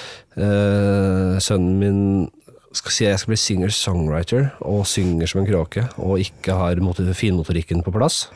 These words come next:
da tror jeg ikke jeg vil. <laughs> Da tror jeg ikke,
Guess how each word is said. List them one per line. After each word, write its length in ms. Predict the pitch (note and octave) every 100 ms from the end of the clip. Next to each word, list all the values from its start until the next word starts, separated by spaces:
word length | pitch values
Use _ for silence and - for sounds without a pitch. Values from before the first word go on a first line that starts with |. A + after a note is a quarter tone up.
| - - - - - - - - - -
da 200 | - G#2
tror 240 | G#2+ A2+ G2
jeg 120 | F#2
ikke 120 | -
jeg 140 | C3 C#3
vil. 260 | D#3+ D#3+
<laughs> 1300 | - - A#2+ G#2 B2 G#2 C#3+ A#2+ - - - - C3+ -
Da 80 | G2+
tror 220 | - B2+
jeg 140 | G2+
ikke, 200 | - G#2+